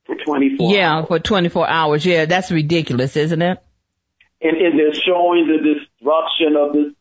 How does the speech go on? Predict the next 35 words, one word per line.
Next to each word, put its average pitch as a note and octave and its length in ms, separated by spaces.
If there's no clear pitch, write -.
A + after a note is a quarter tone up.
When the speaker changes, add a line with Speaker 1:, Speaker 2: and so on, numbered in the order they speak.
Speaker 1:
cities D3 720
and, B2+ 300
you D#3 80
know, C#3+ 140
looks D#3 300
like D#3 280
a - 20
war C#3 560
zone. C#3 680
And, A#2+ 120
you C#3+ 100
know, B2+ 100
personally, G#3+ 640
that's F3+ 300
not D#3+ 340
something D3+ 400
that C3 160
I C3 140
want C3+ 380
in C3 120
my A#2+ 140
psyche. B2 580
Personally, F3+ 380
that's D3+ 240
not C3+ 220
something C#3 320
that B2+ 160
I, B2 260
that C3+ 100
I D3 240
will C3+ 300
spend C#3 260
a A2 160
penny C3+ 500
to C#3+ 80